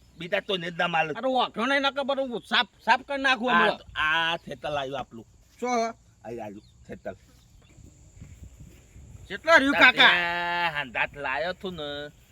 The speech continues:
Speaker 1: પણ થોતો પડ્યો.
Speaker 2: ચમ?
Speaker 1: કેમ કે તને દેખાતું નહીં. અને મારા તોતલો ઉપર ખાલી જોઈને પાછો મને તો દેખાતો તો છે. તારી વેટ કરવાની, ઢગલા કરે છે લોકો અંગાત એવું થયું છે.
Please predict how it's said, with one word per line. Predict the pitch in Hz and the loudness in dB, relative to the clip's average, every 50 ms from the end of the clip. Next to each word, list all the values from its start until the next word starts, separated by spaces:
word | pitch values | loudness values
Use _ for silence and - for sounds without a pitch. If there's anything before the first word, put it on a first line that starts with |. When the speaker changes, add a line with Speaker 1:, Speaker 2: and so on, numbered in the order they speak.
| - - _ _ _ - | -20 -20 _ _ _ -8
Speaker 1:
પણ | 143 139 | -8 -8
થોતો | - - - - 143 - - 156 151 | -10 -12 -12 -12 -10 -6 -6 -6 -6
પડ્યો. | - - 135 131 120 107 95 - - - - - - - - - | -6 -6 -8 -8 -10 -12 -16 -18 -20 -20 -20 -20 -20 -14 -4 2
Speaker 2:
ચમ? | 247 | 4
Speaker 1:
કેમ | 285 330 - - | 4 4 4 2
કે | - - 165 165 170 170 170 170 170 175 175 170 170 - | -4 -2 0 0 2 2 0 0 0 0 0 -2 -4 -4
તને | 165 147 135 135 143 151 156 | -6 -8 -8 -8 -10 -12 -10
દેખાતું | 151 147 139 - - - 143 - 156 151 | -8 -10 -10 -8 -6 -8 -6 -6 -8 -10
નહીં. | 147 143 143 143 131 98 - - - - - - | -8 -6 -6 -6 -8 -10 -16 -20 -20 -20 -20 -16
અને | 127 147 147 | -14 -14 -12
મારા | 143 143 143 139 147 | -10 -8 -8 -8 -8
તોતલો | - 156 147 139 - 156 160 156 | -8 -10 -12 -10 -10 -8 -8 -8
ઉપર | 139 - 156 147 | -6 -6 -6 -6
ખાલી | - - 156 156 131 | -4 -4 -6 -6 -6
જોઈને | - 139 147 147 135 | -6 -8 -8 -8 -6
પાછો | - 143 139 - 147 147 143 | -6 -8 -8 -6 -6 -6 -6
મને | 139 135 | -6 -8
તો | - 151 | -10 -8
દેખાતો | 147 147 131 - - 135 139 - 151 143 | -6 -6 -6 -4 -4 -4 -4 -4 -6 -8
તો | 156 160 | -8 -6
છે. | - - 156 143 98 - - - - - - - - - - - - | 0 0 2 2 0 -2 -10 -16 -18 -18 -18 -18 -18 -18 -18 -10 -4
તારી | - 131 135 127 139 | -2 -2 -2 -2 -4
વેટ | 139 127 135 139 - - | -6 -6 -6 -8 -6 -6
કરવાની, | 147 139 143 143 147 147 147 165 180 180 180 180 185 180 | -6 -4 -4 -4 -4 -6 -6 -6 -6 -4 -4 -4 -4 -6
ઢગલા | 175 147 151 135 117 117 131 131 139 | -6 -4 -4 -4 -4 -2 -2 -2 -2
કરે | - - 139 139 139 135 | -2 -4 -8 -6 -6 -6
છે | 135 | -6
લોકો | 135 135 - 143 | -6 -6 -6 -6
અંગાત | 139 139 135 127 131 143 - 139 | -6 -6 -6 -6 -6 -6 -6 -6
એવું | 131 127 131 123 | -8 -8 -8 -10
થયું | - - 254 - | -12 -12 -10 -8
છે. | - 147 | -6 -8